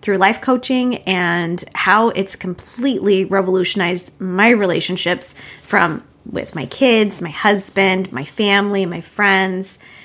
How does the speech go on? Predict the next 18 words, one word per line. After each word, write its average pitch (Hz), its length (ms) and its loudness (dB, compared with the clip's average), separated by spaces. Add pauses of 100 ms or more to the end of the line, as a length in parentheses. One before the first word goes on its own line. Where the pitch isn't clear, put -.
(320)
It 226 180 6
has - 280 0
taken 370 520 -2 (480)
the 226 80 -2
stress - 680 -2 (160)
out 196 220 2
of 185 120 0
so 220 320 -2
many 240 240 2
relationships 196 760 -2 (340)
because 226 460 2
of 208 100 -2
how 190 340 4
I've - 180 -6
cleaned 208 220 -2
up 220 100 -2
my 190 120 -2
thinking 208 580 -2